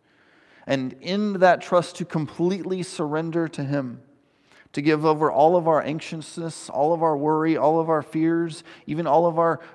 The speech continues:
shame even, to trust that he can provide, he will care for us, and we can completely trust him for all things. As long as God, our Father, is with us, there is nothing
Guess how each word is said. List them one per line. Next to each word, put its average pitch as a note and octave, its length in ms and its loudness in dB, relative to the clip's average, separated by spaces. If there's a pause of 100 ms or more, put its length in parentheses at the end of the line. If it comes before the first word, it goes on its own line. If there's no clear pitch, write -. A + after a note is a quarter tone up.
(120)
shame E3 720 -8
even, A2+ 460 -8 (960)
to C#3+ 140 -6
trust E3 520 0
that C#3 240 0
he F#3 220 -6
can F3 340 -4
provide, C#3 400 2
he C#3+ 180 -8
will E3 300 2
care E3+ 300 -2
for C#3 180 -6
us, - 400 -8 (400)
and C#3 100 -12
we D3 60 -2
can D3+ 180 -8
completely D#3+ 640 -6
trust - 360 -6
him C3 180 -6
for C3 220 -6
all D3 420 0 (240)
things. - 720 -12 (460)
As A2+ 180 -10
long E3 540 0 (200)
as B2 200 -6
God, D3 440 2
our B2 200 -4
Father, D3 400 0
is A#2 160 -8
with C#3 240 -4
us, C#3+ 340 -8
there B2+ 180 -8
is A#2+ 220 -10
nothing D3+ 760 -8